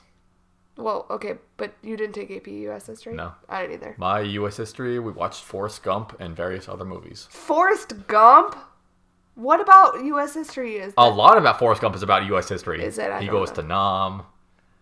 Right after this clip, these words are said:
Speaker 2: There's the aids crisis. He invests in Apple. He does various other things. He goes and plays, like, ping pong in, like, South Korea or something.
Speaker 1: What about that is all U S history?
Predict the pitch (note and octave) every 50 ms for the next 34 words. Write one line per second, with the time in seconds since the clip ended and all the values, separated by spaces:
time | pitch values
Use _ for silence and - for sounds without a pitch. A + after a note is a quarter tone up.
0 | _ _ _ _ _ _ G2 F2+ E2+ E2 D#2 D#2+ D#2+ - E2+ F2+ F#2 F2+ - -
1 | - F#2+ E2+ E2+ E2+ - - F2 E2+ F2 F2 - - - - - _ _ _ _
2 | _ _ _ _ _ _ _ _ _ - F2+ F2 E2+ E2+ E2 E2 - - F2+ -
3 | F2 E2 E2 - - - F2+ F2 - _ _ _ _ _ _ _ _ _ _ _
4 | _ _ _ _ _ _ _ _ _ _ _ _ _ - F#2 F2 F2 E2 E2 -
5 | E2+ E2 E2+ E2+ - - F2 F2 F2 F2 - E2+ F2 E2+ - F2+ E2 F2 E2+ E2
6 | - - - F2 E2 - - - E2+ - F2+ F2 F2+ F2 - _ _ _ _ _
7 | _ _ _ _ _ _ _ _ _ _ _ - G#2 F#2+ F2+ F2+ G2+ F#2 F2+ F2+
8 | F2+ F2 E2 E2+ F2 - _ _ _ _ _ _ _ _ _ _ _ - - F#2
9 | F2 - - - F2 E2+ E2+ F2 F2+ F2+ F2+ F2 - F2+ E2+ - F2+ F2+ F#2 G#3+
10 | B3 C4 C#4+ D4 C#4+ C#4 C#4 C4+ C4+ C4+ C4+ B3 - - G#3+ A3+ A3+ A#3 A#3 A3+
11 | A3 G#3+ G#3+ - A3+ A3+ - - A3+ G#3 F#3+ G3